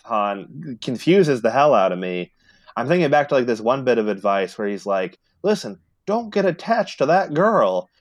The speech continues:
And he goes, "You were attached to a girl." And he says, "I wasn't."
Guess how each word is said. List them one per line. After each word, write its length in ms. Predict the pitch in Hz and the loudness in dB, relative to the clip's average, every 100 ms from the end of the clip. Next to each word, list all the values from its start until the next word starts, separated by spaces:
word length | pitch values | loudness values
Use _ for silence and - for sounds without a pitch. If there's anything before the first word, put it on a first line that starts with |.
| - | -16
And 80 | 117 | -6
he 100 | 147 | 0
goes, 260 | 117 107 - _ - | 0 0 -4 _ -2
"You 140 | 131 | 2
were 140 | 208 | 4
attached 460 | 127 120 95 87 - | 2 0 -2 -2 -8
to 180 | 101 90 | -8 -8
a 40 | |
girl." 460 | 85 85 90 104 - _ - | -6 -6 -4 -4 -8 _ -14
And 80 | 113 | -10
he 80 | |
says, 260 | 110 107 90 - - | -4 -4 -4 -12 -2
"I 200 | 127 117 | 0 0
wasn't." 760 | 104 110 123 117 101 85 76 | -2 0 2 2 0 -10 -10